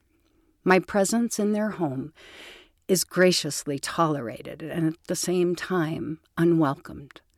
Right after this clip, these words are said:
not because of who I am, but because of why I am there. Signs posted as you enter the home caution anyone approaching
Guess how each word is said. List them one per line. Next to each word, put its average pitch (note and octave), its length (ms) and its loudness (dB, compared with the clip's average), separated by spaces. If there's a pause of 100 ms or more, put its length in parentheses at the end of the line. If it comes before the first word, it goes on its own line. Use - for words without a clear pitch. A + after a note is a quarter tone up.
(340)
not G#3 220 2
because G#3 340 0
of F3+ 60 -10
who F3+ 180 -2
I D#3+ 260 2
am, D3 520 -6 (180)
but - 160 -2
because F3+ 320 -2
of D3 180 -6
why D3+ 460 -2
I D#3 120 -6
am C#3 220 -2
there. - 460 -10 (800)
Signs F3 840 4
posted E3+ 600 -2
as D3 220 -2
you D3 120 -2
enter D3+ 280 0
the D3+ 120 0
home D3+ 360 0
caution F3 560 0
anyone F#3+ 420 2
approaching D#3 720 -2